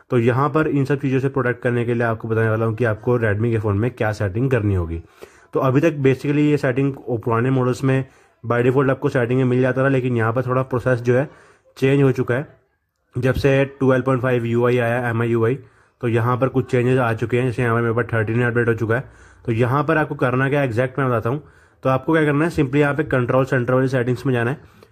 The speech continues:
यहाँ पर आप लोगों को सबसे पहले ध्यान देना होगा कि आपका जो कंट्रोल सेंटर का टाइप है वो किस टाइप का है,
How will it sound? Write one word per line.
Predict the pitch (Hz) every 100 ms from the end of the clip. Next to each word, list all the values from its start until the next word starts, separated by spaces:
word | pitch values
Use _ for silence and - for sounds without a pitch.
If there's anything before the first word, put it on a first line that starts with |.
| _
यहाँ | 110 123
पर | 139
आप | 160 151
लोगों | 160
को | 160 165
सबसे | 147 139
पहले | 151
ध्यान | 143 117 127
देना | 139 139
होगा | 139 139
कि | 143
आपका | 127 120 - 135
जो | 139
कंट्रोल | 127 113 123
सेंटर | 127 123 123
का | 127
टाइप | 131 113 117
है | 123
वो | 127
किस | 131 127
टाइप | 127 104
का | 110
है, | 101